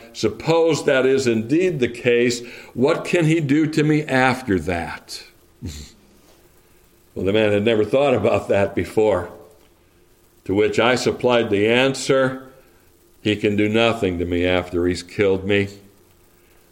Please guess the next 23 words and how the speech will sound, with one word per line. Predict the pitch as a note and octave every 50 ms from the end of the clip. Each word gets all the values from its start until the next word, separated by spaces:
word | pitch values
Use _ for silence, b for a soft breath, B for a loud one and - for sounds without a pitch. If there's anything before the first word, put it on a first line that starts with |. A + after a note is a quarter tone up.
| b -
I | F2+ F#2
will | F2+ F#2 G2 F#2 F#2
have | F2+ D#2 D#2+
departed | F2 E2+ - - - A#2+ A#2 A2 G#2+ A2 G#2 G#2
from | - A2 G2+ G2
this | G2 F#2 - -
world. | G2 G2+ G#2+ G#2 G#2 G#2+ A2 G2+ G2
I | F#2 F2+
would | F2 F2+ E2+ D#2+ E2
be | G2 G2 F#2+
in | F#2 F2+
the | F2
presence | - - - A2+ A2 G#2+ G#2 A2+ A2+ G#2 - A2
of | G2 D#2+
the | E2 F2+
Lord, | F2 F#2 G#2 G#2+ A2 A2 A2+ A#2 A2+ - B B B B B B B B
and | - A2 G#2+ G#2 G#2
he'll | A#2+ C3 B2+
have | A#2+ A2 A2 G#2 A2
no | A#2+ A#2+ A2+ A2+
access | A#2 A#2+ A#2+ A#2+ - - - F2+ D#2+ D#2 - - -
to | - F#2+
me | F2 E2+ E2 E2 D#2+